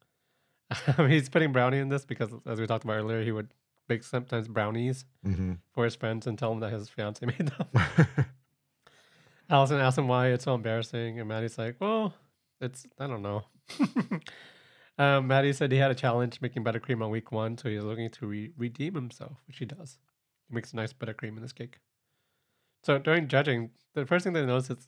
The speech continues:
Speaker 1: his, his cake's kinda leaning a bit.
Speaker 2: It's wonky.
Speaker 1: Yeah, like, it leans, and then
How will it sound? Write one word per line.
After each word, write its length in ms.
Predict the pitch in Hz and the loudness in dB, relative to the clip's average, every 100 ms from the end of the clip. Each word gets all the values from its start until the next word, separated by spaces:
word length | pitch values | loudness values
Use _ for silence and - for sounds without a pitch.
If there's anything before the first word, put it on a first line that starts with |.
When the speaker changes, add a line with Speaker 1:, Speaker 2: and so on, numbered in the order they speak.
| - - | -20 -4
Speaker 1:
his, 140 | 131 131 - _ | -4 -4 -16 _
his 120 | 170 | -10
cake's 240 | - 233 - | -6 -6 -2
kinda 180 | 240 127 | 0 0
leaning 380 | 110 135 185 | 2 0 0
a 40 | 202 | -4
bit. 300 | 214 247 - _ - | -2 -6 -8 _ -20
Speaker 2:
It's 140 | - | -6
wonky. 480 | 107 101 90 82 78 - _ _ _ _ | 0 2 0 -2 -6 -8 _ _ _ _
Speaker 1:
Yeah, 500 | 165 160 143 123 131 - - - | 2 4 4 0 -2 -8 -16 -10
like, 300 | 151 127 131 - _ _ _ _ _ _ | -2 -2 -2 -14 _ _ _ _ _ _
it 120 | 143 | -4
leans, 640 | 139 143 180 190 190 - - | 0 0 0 -2 -4 -10 -6
and 140 | 135 | 0
then 260 | 127 120 131 | 0 0 -6